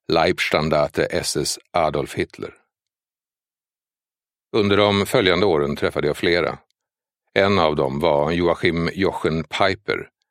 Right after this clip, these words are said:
som en gång hade varit den yngste S S-Standartenführer av dem alla. I åratal efter kriget hade han haft en dödsdom hängande över sig. Rättegången mot honom var så kontroversiell att en påve,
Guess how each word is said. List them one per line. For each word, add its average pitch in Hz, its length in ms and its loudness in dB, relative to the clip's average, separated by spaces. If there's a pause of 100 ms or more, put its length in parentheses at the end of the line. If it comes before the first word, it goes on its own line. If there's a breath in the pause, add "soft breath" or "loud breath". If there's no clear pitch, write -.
(240)
som 90 300 0
en 98 180 2
gång 78 240 0
hade 80 160 -2
varit 82 200 0
den - 200 -4
yngste 92 420 -4
S 101 240 -2
S-Standartenführer 76 1120 -2
av 76 160 -2
dem 76 120 -2
alla. 82 380 -4 (840 loud breath)
I 104 100 4
åratal 104 720 4
efter 98 300 0
kriget 71 520 -4 (300 soft breath)
hade 80 160 2
han 85 120 0
haft 82 220 -2
en 76 120 -2
dödsdom 87 560 -2
hängande 80 400 -2
över 62 140 -4
sig. - 260 -6 (840 soft breath)
Rättegången 95 840 0
mot 98 160 -2
honom 87 280 0
var 82 120 0
så 80 200 -2
kontroversiell 90 800 -2
att 73 180 -4
en 101 300 0
påve, 85 460 0